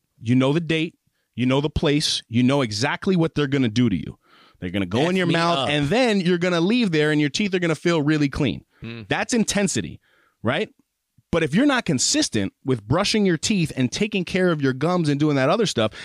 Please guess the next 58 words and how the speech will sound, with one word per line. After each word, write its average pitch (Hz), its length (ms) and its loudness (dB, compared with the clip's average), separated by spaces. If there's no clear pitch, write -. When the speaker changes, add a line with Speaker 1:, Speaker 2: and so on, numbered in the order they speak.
Speaker 1:
it - 40 -20
doesn't 220 220 0
matter 185 180 0
how 190 280 -2
intense 185 420 0
you 180 160 4
are 175 180 4
in 160 100 2
that 151 140 2
appointment, 139 480 0
your 156 80 2
teeth 226 260 0
are 151 80 0
gonna 120 160 2
fall 147 380 0
out 123 160 0
and 107 100 -2
rot. 226 260 -4
Speaker 2:
That's 104 220 -12
why, 104 260 -8
that's - 140 -12
why 113 100 -6
I'm 107 100 -6
getting 98 200 -4
veneers. 90 540 -12
Final - 300 -2
Speaker 1:
Right. 180 100 -6
Speaker 2:
answer. 175 600 2
Speaker 1:
<laughs> 151 60 -8
There 190 140 2
you 208 140 0
go. 262 300 0
Speaker 2:
Final 147 280 0
answer. 113 440 -2
Speaker 1:
But 196 220 0
you, 214 80 0
you, 190 360 2
you 196 100 4
understand 208 400 0
the 160 60 0
concept 180 460 -2
of 165 80 -2
what 170 100 0
I'm 147 80 0
saying? 180 260 0
Like, 139 120 2
Speaker 2:
Yes, 180 80 -2
Speaker 1:
that's 180 180 -2
an 185 60 0
Speaker 2:
yeah, 139 80 2
yeah. 110 60 -2
Speaker 1:
intense 147 520 -2
example. 127 540 -2
Like, 117 140 0
you 147 80 0
just 175 240 -4
can't 175 420 -4
be 160 340 2